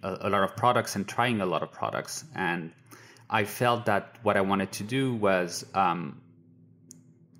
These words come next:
to curate a list of brands, uh, where, um, beauty was cleaner, more transparent,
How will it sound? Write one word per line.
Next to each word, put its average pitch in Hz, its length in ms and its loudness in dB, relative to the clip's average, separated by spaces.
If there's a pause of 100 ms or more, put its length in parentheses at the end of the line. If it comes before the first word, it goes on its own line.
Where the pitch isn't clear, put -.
(640)
to 107 100 -4
curate 113 640 2
a 107 80 0
list 113 300 2
of 104 100 -6
brands, 98 420 0 (120)
uh, 92 160 0
where, 92 580 2
um, 87 240 -4 (560)
beauty 110 260 -4
was 104 280 2
cleaner, 104 600 2
more 98 360 -4
transparent, 98 800 -2